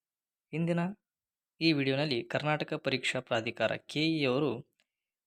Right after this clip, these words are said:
ಕಂದಾಯ ಇಲಾಖೆಯಲ್ಲಿ ಗ್ರಾಮ ಆಡಳಿತ ಅಧಿಕಾರಿಯಾಗಿ ಸಾವಿರ ಹುದ್ದೆಗಳಿಗೆ ನೋಟಿಫಿಕೇಶನ್ ಅನ್ನ ಮಾಡಿದ್ದಾರೆ. ಇದು ಯಾವ ದಿನಾಂಕದಿಂದ ಅರ್ಜಿ ಸಲ್ಲಿಸಲು ಅರ್ಹರಿದ್ದೀವಿ ಮತ್ತು ಯಾರು ಅರ್ಹರಿದ್ದೀವಿ, ಯಾವ ದಿನಾಂಕ ಕೊನೆಯ ದಿನಾಂಕ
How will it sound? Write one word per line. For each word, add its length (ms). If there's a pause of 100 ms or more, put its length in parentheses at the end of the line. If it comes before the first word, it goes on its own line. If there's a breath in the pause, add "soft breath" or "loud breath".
(680)
ಕಂದಾಯ 460 (180)
ಇಲಾಖೆಯಲ್ಲಿ 840 (920)
ಗ್ರಾಮ 360
ಆಡಳಿತ 500 (120)
ಅಧಿಕಾರಿಯಾಗಿ 720
ಸಾವಿರ 460
ಹುದ್ದೆಗಳಿಗೆ 640 (600)
ನೋಟಿಫಿಕೇಶನ್ 760
ಅನ್ನ 180 (260)
ಮಾಡಿದ್ದಾರೆ. 540 (420)
ಇದು 180 (200)
ಯಾವ 300
ದಿನಾಂಕದಿಂದ 600
ಅರ್ಜಿ 300
ಸಲ್ಲಿಸಲು 500 (240)
ಅರ್ಹರಿದ್ದೀವಿ 720
ಮತ್ತು 200
ಯಾರು 240
ಅರ್ಹರಿದ್ದೀವಿ, 720 (400)
ಯಾವ 240
ದಿನಾಂಕ 380
ಕೊನೆಯ 340
ದಿನಾಂಕ 400